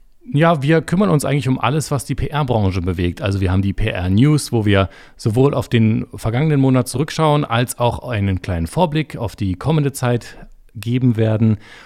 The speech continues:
Es gibt, ähm, natürlich ein Top-Thema des Monats.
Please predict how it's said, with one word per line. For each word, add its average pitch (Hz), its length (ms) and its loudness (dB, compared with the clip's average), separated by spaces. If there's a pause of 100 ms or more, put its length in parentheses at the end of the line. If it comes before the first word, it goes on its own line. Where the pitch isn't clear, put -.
(340)
Es - 200 -6
gibt, - 460 -4
ähm, 85 400 -4
natürlich 87 340 -6
ein 80 160 -8
Top-Thema 107 540 -4
des 80 200 -8
Monats. 160 600 -2